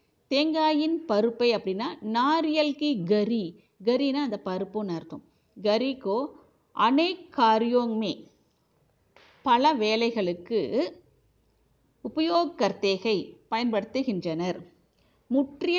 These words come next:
தேங்காய் பருப்பை, முற்றிய அப்படின்னா பக்கி கரிக்கோ, பக்கினா நல்லா முற்றி போனதுன்னு அர்த்தம். நாரியல் கி பக்கி கரிக்கோ,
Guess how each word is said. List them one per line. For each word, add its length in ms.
தேங்காய் 560
பருப்பை, 480
முற்றிய 580
அப்படின்னா 380
பக்கி 480
கரிக்கோ, 640
பக்கினா 560
நல்லா 300
முற்றி 340
போனதுன்னு 520
அர்த்தம். 340
நாரியல் 640
கி 140
பக்கி 460
கரிக்கோ, 560